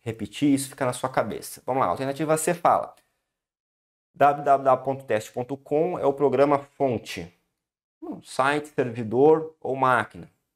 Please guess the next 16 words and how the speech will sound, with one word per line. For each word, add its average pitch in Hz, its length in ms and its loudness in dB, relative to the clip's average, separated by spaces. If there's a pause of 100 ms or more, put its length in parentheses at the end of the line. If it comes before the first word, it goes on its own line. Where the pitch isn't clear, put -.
(120)
Programa 110 340 -6
fonte? 139 480 -6 (600)
Falso. - 420 -2 (840)
Aranha 123 400 2
é - 20 6
o 160 60 2
compilador 151 680 2
do 156 120 -4
programa 135 400 2
fonte. 120 360 -6
Putz, - 200 -12
tá 92 200 -4 (460)
totalmente 131 460 -2
fora 107 400 4
aqui, 90 260 -12
né? 131 300 -8